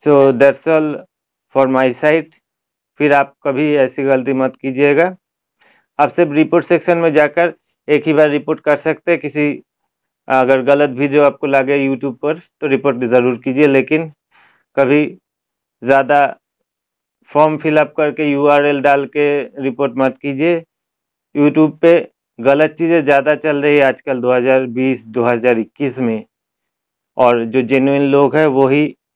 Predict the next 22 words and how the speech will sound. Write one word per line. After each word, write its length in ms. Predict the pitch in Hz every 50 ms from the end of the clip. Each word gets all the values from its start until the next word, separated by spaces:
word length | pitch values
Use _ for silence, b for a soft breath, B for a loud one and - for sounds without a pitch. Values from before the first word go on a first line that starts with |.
| _ _ _ _ -
या 140 | 151 147
तो 140 | 143 147 160
व्यूज़ 360 | 135 127 139 151 165 165 151
नहीं 220 | 151 160 151 165 156
पा 220 | 147 - 156 151
रहे 160 | 147 151 156
हैं, 380 | 151 156 156 160 170 170 165 160 _ _ _ _ _ _ _ _ _ _ _ _ _ _ _ _ _ _ _ _ _ -
मोनेटाइजेशन 840 | 113 131 143 147 151 147 135 165 156 147 147 151 123 165 156 156
के 120 | 135 147 156
लिए 400 | 151 156 156 156 160 151 - - _ _ _ _ _ _ _ _ _ _ _ _ _ -
एलिजिबल 480 | 135 135 143 143 139 160 156 156 160 151
नहीं 220 | 147 147 147 151
हो 180 | 156 156 160 156
पा 180 | 160 156 151
रहे 220 | 147 143 147 147 147
हैं, 280 | 143 151 160 165 156 _ _ _ _ _ _ b b b b b b b -
या 220 | 165 170 156 160
फिर 380 | 156 - 165 170 185 190 185 _ _ _ _ _ _ _ _ _ _ _ _ _ _ _ _ _ _ _ _ _ _ _ _ _ _ _ _ _ _ _ _ _ _ -
कभी-कभी 420 | - 160 156 170 156 175 165 160 151
गलती 360 | 151 147 143 131 117 170 180
से 180 | - 180 175 165
भी 320 | 147 151 165 190 190 -